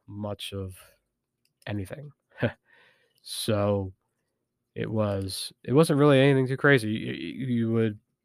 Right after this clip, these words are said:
if I played Steam back then, and it would take me, like I said, leave my computer on all day, twelve hours, come back, and it'd be, like, halfway done. I'm like, "Jesus." And if it was an online game, that required, like,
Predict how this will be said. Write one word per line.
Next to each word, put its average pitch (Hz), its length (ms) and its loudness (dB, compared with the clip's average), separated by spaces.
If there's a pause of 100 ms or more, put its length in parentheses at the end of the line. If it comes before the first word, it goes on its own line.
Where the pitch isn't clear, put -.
(100)
if - 260 -12
I 113 160 -2
played 107 260 -4
Steam 123 240 2
back 117 220 2
then, 113 360 -2
and 110 140 -4
it 104 60 -4
would 104 140 -6
take 104 280 -8
me, 107 160 -4
like 107 120 -6
I - 20 -6
said, 104 180 -6
leave 107 120 -4
my 104 100 -4
computer 107 420 -2
on 107 240 0
all 113 180 2
day, 107 300 2
twelve 117 240 2
hours, 120 380 6
come 107 180 -10
back, 120 320 0
and 107 80 -6
it'd 101 120 -6
be, 107 180 -4
like, 104 160 -10
halfway 113 320 -6
done. 104 260 -10
I'm 117 100 -14
like, - 140 -14
"Jesus." 151 540 -20 (1400)
And 110 360 -4
if 113 60 -2
it 127 60 2
was 127 180 4
an 117 100 -8
online 127 440 6
game, 165 360 4 (360)
that 113 120 -6
required, 113 580 2
like, 113 200 -4